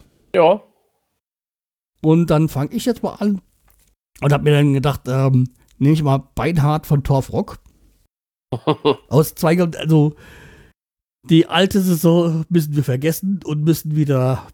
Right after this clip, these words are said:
Speaker 2: beinahe durchgehen und alles rocken. Ja,
Speaker 1: Auf jeden
Speaker 2: und
Speaker 1: Fall.
Speaker 2: dazu kommt auch noch, da-, dass ich halt jetzt auch gerade, äh, da den kleinen Motorradführerschein mache, deswegen, ja, passt das so ein bisschen.
Speaker 1: <laughs> Genau.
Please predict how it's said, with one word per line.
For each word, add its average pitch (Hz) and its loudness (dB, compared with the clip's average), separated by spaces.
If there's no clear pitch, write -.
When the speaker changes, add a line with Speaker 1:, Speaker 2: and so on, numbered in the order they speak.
Speaker 2:
beinahe 135 0
durchgehen 156 2
und 147 -2
alles 135 -6
rocken. 117 -14
Ja, 165 4
Speaker 1:
Auf 147 4
jeden 143 4
Speaker 2:
und 143 4
Speaker 1:
Fall. 156 4
Speaker 2:
dazu 156 0
kommt 147 -2
auch 139 0
noch, 151 2
da-, 135 0
dass 127 -2
ich - -8
halt 120 -2
jetzt 110 -8
auch - -16
gerade, 107 -8
äh, - -20
da 110 -4
den 101 -4
kleinen 123 4
Motorradführerschein 127 2
mache, 113 0
deswegen, 101 -4
ja, - -6
passt 123 2
das 165 0
so 202 6
ein 269 2
bisschen. 165 2
Speaker 1:
<laughs> - -6
Genau. 101 -2